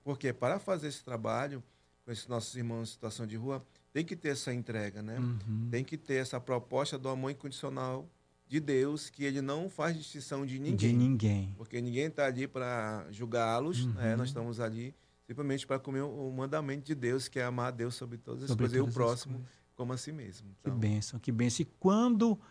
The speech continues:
Speaker 2: é, acontece, o, qual é o dia do projeto, o horário?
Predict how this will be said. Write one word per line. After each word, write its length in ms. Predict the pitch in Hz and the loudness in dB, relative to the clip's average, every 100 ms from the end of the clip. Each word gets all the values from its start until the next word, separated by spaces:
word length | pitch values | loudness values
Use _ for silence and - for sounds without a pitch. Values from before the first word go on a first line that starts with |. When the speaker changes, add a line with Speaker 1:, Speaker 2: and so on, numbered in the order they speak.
| _ _ - | _ _ 0
Speaker 2:
é, 200 | 127 127 | 4 6
acontece, 1000 | 135 - 175 147 147 147 151 - 147 147 | 4 4 4 8 10 10 10 4 2 4
o, 180 | 156 147 | 4 6
qual 160 | 156 165 | 8 10
é 20 | |
o 80 | 160 | 10
dia 200 | 139 196 | 10 8
do 100 | 165 | 8
projeto, 760 | 160 139 101 127 143 139 135 | 8 8 10 12 12 10 6
o 20 | |
horário? 840 | 123 117 120 135 143 135 127 127 | 6 8 10 12 12 10 8 6